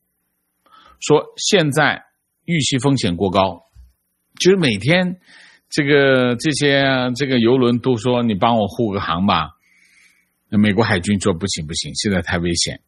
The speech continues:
啊。”三名这个航运人士透露，美国海军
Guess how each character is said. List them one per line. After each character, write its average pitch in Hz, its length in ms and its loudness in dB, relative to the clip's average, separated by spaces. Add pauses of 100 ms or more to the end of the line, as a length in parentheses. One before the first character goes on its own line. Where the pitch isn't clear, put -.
啊。” - 260 -20 (480)
三 170 280 0
名 135 360 0
这 135 140 -2
个 120 160 0
航 110 240 -2
运 135 120 0
人 113 180 0
士 113 180 -4
透 120 180 2
露， 120 320 -2
美 117 180 2
国 139 120 2
海 120 180 0
军 131 380 0